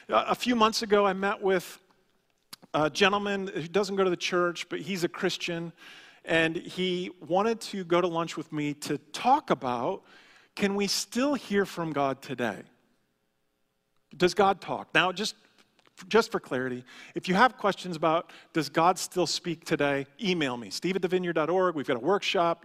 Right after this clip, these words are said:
Yes, he still speaks today. Anyway, we're, we're at lunch. We're having this great conversation as presence carriers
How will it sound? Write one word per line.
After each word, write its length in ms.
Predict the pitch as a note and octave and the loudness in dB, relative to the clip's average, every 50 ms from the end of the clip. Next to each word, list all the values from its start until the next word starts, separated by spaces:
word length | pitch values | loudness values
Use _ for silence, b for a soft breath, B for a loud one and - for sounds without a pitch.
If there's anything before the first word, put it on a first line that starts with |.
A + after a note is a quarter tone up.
| D3 B2+ | -6 2
Yes, 400 | D#3 G3+ G#3 A3+ A#3+ A3 - - | 4 6 6 6 6 4 0 -4
he 100 | - G#3+ | -8 -10
still 240 | F3 - - F#3+ F3 | -10 -6 -4 -4 -4
speaks 300 | - - - C#3+ B2+ - | -4 -4 -6 -8 -8 -8
today. 240 | - B2+ A#2 A2 A2+ | -12 -12 -12 -8 -6
Anyway, 360 | - F#3+ F#3+ E3+ C3 A#2+ A2 - B B B B B B B B B B B B | -4 -2 -2 -2 -2 -4 -4 -6 B B B B B B B B B B B B
we're, 180 | B G#3 A#3+ - - - | B -2 -2 -2 -4 2
we're 160 | F#3+ F#3+ A3+ | 6 8 8
at 200 | B3+ B3+ G#3+ F#3+ | 8 6 4 2
lunch. 300 | F#3+ G3+ G#3 G3 - - | 2 2 2 2 0 0
We're 100 | F#3+ F3+ | 2 4
having 280 | G3+ A3 A3+ A#3 A3+ | 4 4 4 4 2
this 200 | A3 G3+ - - - - F3+ | 0 -2 -2 -4 -8 -10 -12
great 380 | E3 - D4 D4 D4 D4 B3 | -4 2 6 6 6 4 2
conversation 880 | G3 - G3 F#3+ F#3 F#3 F3 D#3+ - - F3 D#3+ D3 - - G#2+ F2+ - _ _ _ _ b b b b | -2 0 2 2 2 2 0 -4 0 0 0 0 0 -4 -8 -12 -14 -18 _ _ _ _ b b b b
as 220 | - G3 G#3 G3 - - | 2 4 4 2 0 -6
presence 640 | - - - G#3 A3+ A#3+ B3 G#3+ B3+ A#3+ B3 - - | -10 -2 4 6 6 6 6 4 0 -4 -4 -6 -8
carriers 800 | - - - G3+ F3+ F3 E3 C3+ A#2 - - - - - - - | -4 0 2 2 2 2 0 -4 -6 -8 -12 -16 -16 -18 -18 -18